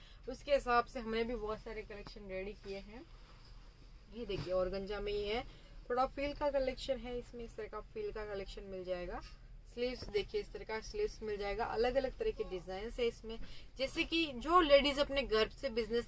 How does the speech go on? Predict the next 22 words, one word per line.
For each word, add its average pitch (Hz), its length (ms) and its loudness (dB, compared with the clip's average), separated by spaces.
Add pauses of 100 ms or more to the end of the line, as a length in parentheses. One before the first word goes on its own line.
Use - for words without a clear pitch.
कर 226 120 0
रहे 233 100 8
हैं 240 80 10
या 233 80 8
फिर 226 180 4
gents 226 340 2
जो 233 100 6
अपने 220 220 0
घर 196 160 0
से 208 200 -4
करना 190 280 -4
चाहते 180 340 -6
हैं 208 280 -10 (380)
तो 254 60 2
हमसे 247 240 -2
जुड़ 233 220 4
सकते 240 280 4
हैं, 240 100 4
क्योंकि 269 240 -6
यहाँ 277 260 2
पे 277 140 0
आपको 269 440 4